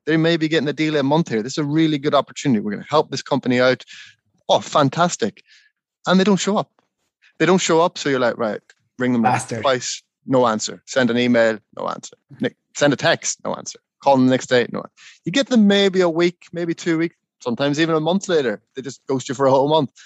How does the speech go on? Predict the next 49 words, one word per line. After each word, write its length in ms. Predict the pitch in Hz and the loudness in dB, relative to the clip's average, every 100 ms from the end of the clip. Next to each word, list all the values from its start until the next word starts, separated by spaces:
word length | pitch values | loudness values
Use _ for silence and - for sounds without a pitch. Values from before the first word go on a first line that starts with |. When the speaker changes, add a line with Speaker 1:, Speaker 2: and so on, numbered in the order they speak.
| - | -20
Speaker 2:
Just 120 | - 175 | -8 2
Speaker 1:
You 60 | |
get 140 | 160 160 | 4 6
them 80 | |
on 80 | 160 | 6
Speaker 2:
leaving 140 | 160 160 | 6 4
Speaker 1:
the 40 | |
Speaker 2:
you 80 | 160 | 4
on 60 | 156 | 4
Speaker 1:
phone 80 | |
Speaker 2:
red. 260 | 165 - - - | 4 0 -4 -2
Speaker 1:
and 180 | 143 | 0
they're 180 | 147 147 | 2 2
like, 300 | 143 143 - _ _ _ - | 2 0 -2 _ _ _ -4
"Uh, 380 | 139 135 117 104 _ - - _ _ _ _ _ _ _ | 0 0 0 -2 _ -16 -16 _ _ _ _ _ _ _
you 120 | 135 | -2
know 140 | 156 151 | 0 2
what? 260 | 139 135 - _ _ | 2 0 -4 _ _
I 60 | 127 | -4
actually 320 | 143 143 127 | -2 -2 -2
realized 380 | 117 120 117 110 | -2 0 -2 -2
I 40 | |
wasn't 240 | 110 107 101 | -6 -6 -6
interested." 480 | 101 113 110 - - _ _ _ _ _ _ _ _ _ _ _ _ _ _ | -6 -8 -10 -10 -20 _ _ _ _ _ _ _ _ _ _ _ _ _ _
And 240 | 143 147 - _ - | 2 2 0 _ 0
they 160 | 151 | 2
did 300 | 135 151 147 | 2 2 2
not, 320 | 143 165 190 - _ _ - | 2 2 2 -2 _ _ -4
like, 180 | 131 107 _ | -2 -2 _
text 400 | 180 180 - - | 0 0 -2 -2
you, 120 | 170 | 0
message 420 | 147 156 151 151 | 2 2 0 -4
you, 140 | 143 139 | -4 -4
email 420 | 147 147 147 147 143 | -2 0 2 2 0
you. 160 | 147 135 - - _ | -2 -4 -14 -20 _
We 100 | 127 | -2
listen 260 | 135 165 165 | 0 2 2
back 160 | 156 - | 0 -2
to 60 | |
the 80 | 147 | -4
call, 280 | - 143 143 | -2 0 2
maybe 160 | 135 123 | 0 -2
with 140 | 113 | -2
a 40 | |
manager, 480 | 110 127 131 127 127 | 0 2 0 -2 -4
with 120 | 123 | -4
an 100 | 113 110 | -2 0
A 140 | 131 | 0
E. 360 | 123 120 123 | 2 0 0